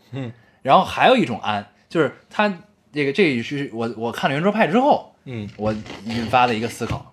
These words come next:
Speaker 1: 嗯。
Speaker 2: 这个多巴胺呢，有科学研究说，这个它分泌的不是快乐。
Speaker 1: 嗯。
Speaker 2: 这个它分泌这个东西产生的其实是欲望，
Speaker 1: 嗯。
Speaker 2: 叫 want，是你渴望。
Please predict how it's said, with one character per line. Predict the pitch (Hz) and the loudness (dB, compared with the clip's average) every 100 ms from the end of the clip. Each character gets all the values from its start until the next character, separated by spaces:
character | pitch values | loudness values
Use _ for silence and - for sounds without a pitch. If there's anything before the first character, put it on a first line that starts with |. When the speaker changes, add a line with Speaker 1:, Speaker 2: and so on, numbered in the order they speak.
| - | -16
Speaker 1:
嗯。 | 123 110 110 - - _ _ _ _ _ | -12 -12 -14 -20 -20 _ _ _ _ _
Speaker 2:
这 | - | -2
个 | 180 | 2
多 | 202 | 6
巴 | 220 | 6
胺 | 226 208 | 6 4
呢， | 131 107 - _ _ - | 2 -2 -8 _ _ -10
有 | 113 | -8
科 | 104 151 | -4 -2
学 | 143 131 | 0 2
研 | 117 120 | 0 0
究 | 123 | -2
说， | 127 120 | -2 -2
这 | 120 104 | 0 -2
个 | 95 90 - - | -4 -10 -14 -8
它 | - 180 | -2 2
分 | 208 | 2
泌 | 208 | 2
的 | 113 | 0
不 | 117 | -2
是 | 196 | -4
快 | 202 160 | -2 -4
乐。 | 87 78 _ - | -4 -12 _ -14
Speaker 1:
嗯。 | 117 107 113 | -12 -12 -8
Speaker 2:
这 | 143 | -8
个 | 139 | 0
它 | 196 180 | 0 2
分 | 190 | 0
泌 | 175 | 0
这 | 143 | -2
个 | 143 | -4
东 | 160 | -4
西 | 143 | -6
产 | - 90 | -8 -8
生 | 117 | -8
的 | 143 | -6
其 | 123 | -6
实 | 151 | -4
是 | 165 | -4
欲 | 180 | -4
望， | 104 - - - | -4 -6 -14 -16
Speaker 1:
嗯。 | 131 110 | -12 -6
Speaker 2:
叫 | 117 | 2
want， | 220 190 - - - | 2 2 -2 -18 -12
是 | 147 | -8
你 | 143 160 | -6 -6
渴 | - - | -6 0
望。 | - | 2